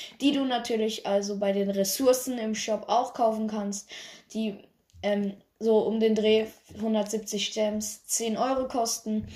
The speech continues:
was eigentlich sehr ein fairer Preis ist. Die Preise sind ja jetzt schon runtergegangen.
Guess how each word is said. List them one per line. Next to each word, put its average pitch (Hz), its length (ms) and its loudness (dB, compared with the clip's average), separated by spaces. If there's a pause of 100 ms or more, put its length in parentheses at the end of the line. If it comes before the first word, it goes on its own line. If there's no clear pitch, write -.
(240)
was 240 180 2
eigentlich 269 520 2 (120)
sehr 220 600 0 (880)
ein 202 260 4
fairer 220 380 4
Preis 202 440 2
ist. 196 380 -2
Die 202 100 -2
Preise 208 400 2
sind 226 240 0
ja 202 120 2
jetzt 190 240 2
schon 196 160 -2
runtergegangen. 196 920 0